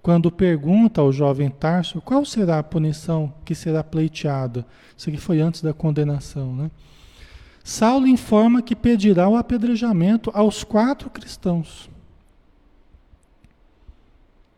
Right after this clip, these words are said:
Né? Quer dizer, Gamaliel chama Saulo para ver, né, isso depois de ter est-, depois de ter lido o Evangelho de Mateus, né? Ele chamou Saulo, "Me diz,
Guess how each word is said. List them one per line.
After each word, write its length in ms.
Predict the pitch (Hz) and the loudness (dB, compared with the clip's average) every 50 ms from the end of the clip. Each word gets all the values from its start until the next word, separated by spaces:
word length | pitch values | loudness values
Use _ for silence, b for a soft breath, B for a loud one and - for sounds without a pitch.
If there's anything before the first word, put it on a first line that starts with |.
| _ _ _ _ _ _ _ _ _ _ _ _ - | _ _ _ _ _ _ _ _ _ _ _ _ -10
Né? 300 | 135 135 147 170 208 220 - _ - | -6 -4 -4 -4 -4 -6 -8 _ -12
Quer 60 | 160 | -10
dizer, 120 | 147 156 147 | -8 -6 -4
Gamaliel 420 | 160 165 165 165 160 165 175 180 180 | -2 0 0 0 0 0 0 0 0
chama 400 | - - 208 196 190 190 185 170 | -2 -2 0 2 2 2 0 -2
Saulo 400 | - - - 190 208 226 226 226 | -4 -4 -2 0 0 0 0 -2
para 280 | - 220 202 185 180 | -2 0 0 2 2
ver, 400 | 170 165 180 196 220 240 247 247 226 233 | 0 2 2 0 0 0 -2 -4 -4 -4
né, 100 | 233 208 | -2 -2
isso 240 | 175 196 - 220 | -2 -2 -2 -2
depois 400 | 190 214 214 - - 185 185 196 | -2 -2 -2 -2 0 0 2 2
de 80 | 190 220 | 2 0
ter 140 | 202 - 208 | -2 -2 -2
est-, 140 | 208 - - - B B B B B B B B B | -2 -4 -6 -14 B B B B B B B B B
depois 300 | 165 156 - 190 190 190 | -2 0 4 4 4 4
de 60 | - | 4
ter 180 | - 226 214 185 | 4 4 4 6
lido 240 | 165 180 185 185 208 | 6 4 6 6 6
o 60 | 202 | 6
Evangelho 400 | 190 190 196 180 165 180 180 170 | 6 6 4 4 4 2 2 2
de 80 | 185 | 2
Mateus, 580 | 185 190 202 202 202 - - 160 151 147 147 151 | 2 2 2 2 0 0 0 2 2 4 2 2
né? 140 | 156 165 175 | 0 0 0
Ele 140 | 175 180 185 | 0 -2 -2
chamou 300 | - - 208 196 208 202 | -4 -2 0 0 0 0
Saulo, 380 | 202 - 254 247 226 190 180 | 0 -2 -2 -2 0 0 0
"Me 180 | 185 190 202 196 | 0 0 2 2
diz, 500 | 196 208 226 220 214 220 208 - - | 2 2 2 2 0 -2 -2 -4 -8